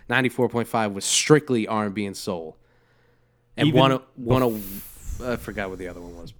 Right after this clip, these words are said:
Speaker 1: One oh six point seven was our alternative pop station.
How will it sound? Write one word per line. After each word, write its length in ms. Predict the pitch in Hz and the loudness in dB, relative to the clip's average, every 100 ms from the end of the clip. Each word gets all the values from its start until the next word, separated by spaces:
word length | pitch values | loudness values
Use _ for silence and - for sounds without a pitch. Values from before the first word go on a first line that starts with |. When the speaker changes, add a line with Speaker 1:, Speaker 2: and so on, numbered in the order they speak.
| - | 4
Speaker 1:
One 120 | 165 | 4
oh 40 | |
six 200 | 156 165 - | 4 0 -2
point 180 | 143 | -4
seven 380 | 131 - 131 110 | -2 0 2 0
was 180 | 110 107 | -2 -2
our 140 | 107 110 | 0 -2
alternative 560 | 113 120 113 107 101 | 0 2 2 0 -2
pop 240 | - 98 92 | -2 -4 -4
station. 360 | - 87 - | -10 -10 -6